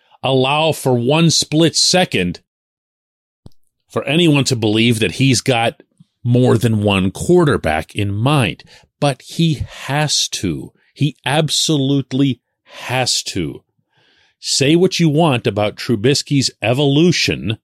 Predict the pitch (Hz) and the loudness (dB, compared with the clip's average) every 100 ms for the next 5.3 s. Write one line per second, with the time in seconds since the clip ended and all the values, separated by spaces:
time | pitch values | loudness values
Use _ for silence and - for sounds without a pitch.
0 | _ _ _ _ - 78 - 85 82 92 | _ _ _ _ -14 -10 -6 -4 -2 -2
1 | - 82 - 76 82 107 147 185 262 185 | -4 -10 -8 -6 -4 -2 -2 0 0 -2
2 | - 113 98 85 - 127 110 - - - | -4 -4 -4 -6 -6 -2 -2 -4 -12 -20
3 | _ - 104 104 101 101 107 - 90 87 | _ -4 0 0 0 0 0 -2 -2 -2
4 | 85 92 87 82 - 110 92 71 69 69 | -2 -2 -2 -2 -2 0 -2 -2 -6 -2
5 | 98 151 147 | 0 0 0